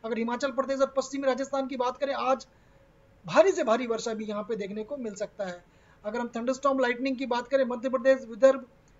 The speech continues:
छत्तीसगढ़ में आने वाले पाँच दिनों के दौरान देखने को मिल सकता है। अगर हम isolated rainfall की बात करें पूर्वी राज्यों के लिए, तो झारखंड में तीस तारीख से लेके एक जुलाई तक देखने को मिल सकता है। बिहार में तीस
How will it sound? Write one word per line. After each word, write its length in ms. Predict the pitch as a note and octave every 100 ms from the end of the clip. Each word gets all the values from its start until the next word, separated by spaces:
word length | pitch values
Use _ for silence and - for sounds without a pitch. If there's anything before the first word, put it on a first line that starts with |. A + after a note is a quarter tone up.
| _
छत्तीसगढ़ 500 | C4+ - F4 C#4+ C#4
में 100 | C4
आने 140 | A#3+
वाले 200 | A3 A3+
पाँच 240 | A3 G#3 G3+
दिनों 200 | A3 A3
के 100 | A3
दौरान 280 | G#3+ A#3 A#3+
देखने 260 | A3+ A#3
को 120 | A#3
मिल 120 | A#3+ B3
सकता 280 | B3+ -
है। 160 | B3+ B3+ - _ _ - -
अगर 180 | A3
हम 120 | B3+ C4
isolated 540 | B3+ C4 E4 D#4 D#4 C#4
rainfall 360 | C4 B3+ D4
की 100 | D4
बात 220 | C4 C4 C4
करें 240 | C#4 C#4+ C#4+ _ _ _ _ _
पूर्वी 280 | F4 F#4 F#4
राज्यों 340 | B3+ G3 A#3
के 120 | A#3
लिए, 160 | A3 G#3+
तो 80 | G#3
झारखंड 520 | E3 A#3+ B3 D4 D4 - _ _ _
में 80 | A3+
तीस 300 | B3+ C#4 C#4+
तारीख 260 | C#4 C#4 - _ _ -
से 140 | B3
लेके 220 | B3 A#3+
एक 320 | B3 C#4 D#4 A3+
जुलाई 260 | B3 A#3
तक 120 | A3+
देखने 300 | A3 A3 A3
को 100 | A3+
मिल 120 | A3+ A3
सकता 260 | A3+ -
है। 60 | G#3+
बिहार 300 | A3 B3+ C#4
में 160 | C#4+ C#4+ _ _ _ _ -
तीस 280 | D#4+ D#4